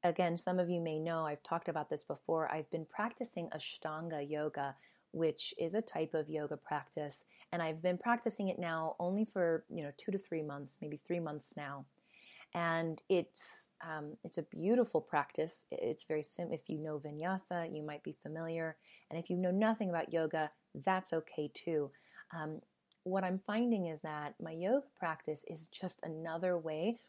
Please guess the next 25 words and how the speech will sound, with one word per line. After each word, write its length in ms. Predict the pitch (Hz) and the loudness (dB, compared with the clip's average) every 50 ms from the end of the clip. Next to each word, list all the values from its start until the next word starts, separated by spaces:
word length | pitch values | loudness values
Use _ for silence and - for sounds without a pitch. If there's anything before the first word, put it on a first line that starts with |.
| _ - | _ -8
for 120 | - 202 | -2 0
me 120 | 196 214 196 | 2 2 4
to 100 | 185 165 | 2 2
learn 480 | 156 151 151 160 165 175 175 175 175 | 2 0 -2 0 2 2 2 2 2
the 80 | 170 156 | 0 -2
lessons 680 | 143 143 151 160 - - - - 143 143 147 147 - | 0 0 -2 -2 -4 -6 -6 -6 -4 -4 -6 -6 -4
that 100 | - 156 | -4 -4
I 100 | 156 156 | -2 -2
am 120 | 156 151 143 | -4 -6 -4
here 220 | - 165 160 156 | 0 2 2 2
to 80 | 156 151 | 2 0
learn 280 | 143 151 147 147 143 | -2 -4 -6 -8 -8
in 100 | 143 143 | -8 -8
life. 400 | 143 143 143 139 139 143 - - - _ _ _ _ _ _ _ _ _ _ _ _ _ _ _ _ - | -6 -6 -6 -6 -6 -10 -14 -18 -20 _ _ _ _ _ _ _ _ _ _ _ _ _ _ _ _ 0
It's, 320 | 190 185 185 - - - - - - - - - _ - | 0 0 0 0 -6 -8 -8 -10 -16 -20 -20 -16 _ -6
um, 240 | 175 165 156 151 143 | -6 -4 -4 -4 -2
actually, 540 | - 170 170 - - - 180 170 165 156 - - | -2 -2 -2 -2 -2 0 0 2 2 0 0 -4
A 60 | 170 | -6
Course 340 | - - - 180 180 - - | -2 2 2 4 4 2 -2
in 140 | 165 160 160 | -2 0 2
Miracles 460 | 170 175 185 180 - 170 160 147 - | 2 2 2 2 2 0 0 0 -2
talks 340 | - - 156 165 - - - | -4 -4 -4 -4 -4 -6 -2
about 280 | 160 151 143 - - | -2 -2 -2 -2 -2
this, 220 | - 151 156 - - | -4 -4 -4 -2 0
where 260 | 160 160 156 151 | 2 2 2 2